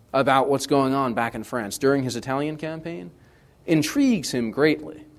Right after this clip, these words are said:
Napoleon is, is hearing strange things. He's hearing of a religious awakening in France. He's hearing that Catholicism is making a comeback in France,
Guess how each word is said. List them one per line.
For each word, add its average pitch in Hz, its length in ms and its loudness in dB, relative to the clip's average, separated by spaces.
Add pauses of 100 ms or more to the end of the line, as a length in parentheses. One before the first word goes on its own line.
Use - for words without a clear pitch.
(320)
Napoleon 156 480 2
is, 113 120 -2
is 120 160 0
hearing 127 280 0
strange 160 680 -4
things. 98 380 -6
He's 123 160 -4
hearing 139 380 0 (260)
of 135 140 -2
a 135 40 4
religious 131 500 0
awakening 113 600 -6 (380)
in 113 160 -6
France. - 600 -14 (320)
He's - 180 -4
hearing 156 260 2
that 117 140 -2
Catholicism 127 680 0
is 98 100 -8
making 120 300 -6
a 90 60 -12
comeback - 640 -10 (260)
in 110 200 -6
France, - 500 -14